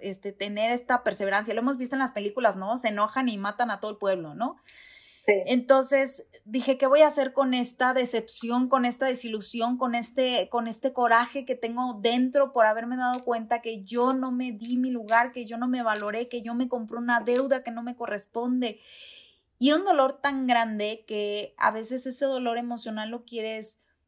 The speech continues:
poner en un dolor físico porque a veces crees que puedes como curar más fácil algo que ves.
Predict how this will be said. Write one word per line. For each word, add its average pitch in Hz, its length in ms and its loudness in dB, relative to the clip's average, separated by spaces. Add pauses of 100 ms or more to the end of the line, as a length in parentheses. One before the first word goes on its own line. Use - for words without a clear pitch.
(400)
poner 247 340 2
en 294 200 -2
un 302 160 -4
dolor 277 360 2
físico 254 560 -6
porque 208 260 -8
a 208 60 2
veces 208 340 -6
crees 214 240 -6
que 226 100 -12
puedes 208 320 -6
como 226 320 -6
curar 202 300 0
más 208 220 -8
fácil 202 400 -4
algo 196 280 -4
que 196 180 -6
ves. 196 320 -8